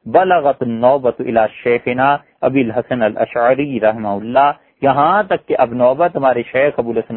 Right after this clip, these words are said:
اشعری رحمۃ اللہ علیہ پہ پہنچ گئی۔ اور ابو الحسن اشعری رحمۃ اللہ علیہ نے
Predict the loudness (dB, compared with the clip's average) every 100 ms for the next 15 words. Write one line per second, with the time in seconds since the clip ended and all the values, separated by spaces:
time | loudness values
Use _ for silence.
0 | -10 -4 -2 0 0 0 -4 0 0 0
1 | -2 -10 -14 -18 _ -20 _ _ _ _
2 | _ _ _ _ _ _ _ _ _ _
3 | _ _ _ 2 2 2 -2 -2 -4 -4
4 | -4 -4 -4 -8 -8 -2 2 2 -2 -6
5 | -4